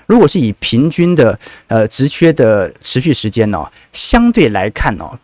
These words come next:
比较，呃，就是一百一十二年了，就是去年相对来看，职缺平均时间有稍微有显著拉长的，主要都是集中在一些基层技术工以及劳力工。所以我们才讲说，为什么现在房地产市场哦，尤其在建商啊，每天在那边唉声，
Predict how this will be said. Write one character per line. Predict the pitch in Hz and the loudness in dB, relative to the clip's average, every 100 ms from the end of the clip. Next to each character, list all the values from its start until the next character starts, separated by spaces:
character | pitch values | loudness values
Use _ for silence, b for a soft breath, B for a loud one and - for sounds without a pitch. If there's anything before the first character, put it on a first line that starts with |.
| - | -6
比 | |
较， | 117 147 131 113 | 2 4 4 2
呃， | 131 | 0
就 | 120 143 | -2 0
是 | 147 | 0
一 | 196 | 0
百 | 110 | 0
一 | 117 | 0
十 | 143 - | 0 0
二 | 131 | -2
年 | 95 | -2
了， | 87 | -4
就 | 120 | -2
是 | |
去 | 131 - 247 165 | -2 0 2 2
年 | 101 90 90 b | 0 -6 -12 b
相 | b 196 190 | b -2 2
对 | 160 | 2
来 | 113 | 2
看， | - 127 98 b b b b | 0 -4 -6 b b b b
职 | - 143 | -4 -2
缺 | 151 185 | 2 2
平 | - 139 | 2 0
均 | 151 | 0
时 | 151 123 | 0 0
间 | 131 | 0
有 | 113 | 0
稍 | 101 143 | 0 2
微 | 127 113 | 4 4
有 | 110 | 2
显 | - - | 0 0
著 | 113 | 0
拉 | 110 107 | 0 -2
长 | - - | -6 -6
的， | 82 - | -6 -6
主 | - 123 117 | -4 0 2
要 | 196 | 2
都 | 165 | 2
是 | 156 | 0
集 | 131 - | -2 -2
中 | 117 123 | -2 0
在 | 123 107 | 0 -2
一 | |
些 | 110 113 110 B B | -2 -2 -2 B B
基 | - 202 202 | -2 0 0
层 | - 107 | -2 -2
技 | 120 135 | -2 -2
术 | - 107 | -2 -2
工 | 110 104 b | -2 -4 b
以 | b | b
及 | 98 107 | -2 0
劳 | 101 | 0
力 | 107 | 0
工。 | 110 92 90 B B B | -2 -4 -8 B B B
所 | 226 | 2
以 | 226 | 4
我 | 139 127 | 4 2
们 | 226 | 0
才 | 151 180 | 0 -2
讲 | 160 82 | -2 -4
说， | 92 | 0
为 | 147 156 | 0 0
什 | 107 | 0
么 | |
现 | 101 | -2
在 | 143 | -2
房 | - 117 | 0 0
地 | 139 | 0
产 | - 98 | -2 -6
市 | 135 | -6
场 | - 85 | -6 -10
哦， | 76 69 | -12 -10
尤 | - | -4
其 | 139 147 | -2 0
在 | 143 | 0
建 | - 113 | 0 -2
商 | 104 104 | 0 -2
啊， | 101 92 | -2 -4
每 | 131 131 | -2 0
天 | 139 | 2
在 | |
那 | 156 | 0
边 | 156 | 0
唉 | 139 143 | 2 0
声， | - 143 | 2 0